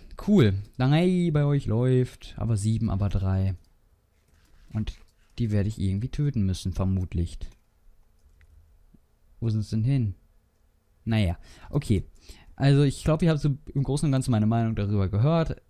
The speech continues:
Es bringt eigentlich, Alter, ich muss so pissen. It's ready. Ditto.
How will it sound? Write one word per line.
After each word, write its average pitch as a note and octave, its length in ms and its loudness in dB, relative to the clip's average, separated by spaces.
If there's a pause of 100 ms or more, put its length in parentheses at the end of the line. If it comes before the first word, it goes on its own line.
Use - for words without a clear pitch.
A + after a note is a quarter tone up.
(220)
Es A#2 120 -4
bringt C#3 260 2
eigentlich, A2 580 -2 (140)
Alter, A2+ 320 -2
ich G#2 140 -6
muss G#2+ 280 -8 (140)
so A2+ 160 -8
pissen. G2 480 -4 (1700)
It's - 280 -6
ready. G2 480 0 (2000)
Ditto. F2 400 -8